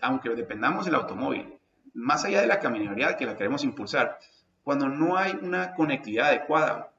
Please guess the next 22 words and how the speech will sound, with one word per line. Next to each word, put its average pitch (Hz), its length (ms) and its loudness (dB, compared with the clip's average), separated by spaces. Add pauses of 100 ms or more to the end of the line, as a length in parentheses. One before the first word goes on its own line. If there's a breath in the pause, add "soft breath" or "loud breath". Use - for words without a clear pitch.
(140)
lo 131 220 -2
que 127 80 -4
va 131 60 6
a 135 60 0
ocurrir 160 440 0
son 135 220 -2
cuellos 131 300 2
de 135 60 0
botella. 92 440 -6 (160)
O - 20 -20
sea, 120 140 -4
eventualmente, 160 920 2
así - 180 -8
como 147 400 0
lo 117 120 0
habíamos 139 240 2
visualizado 120 360 0
al 131 40 -4
principio 127 360 -6
con 117 120 -4
las - 140 -8
ramas, 151 460 0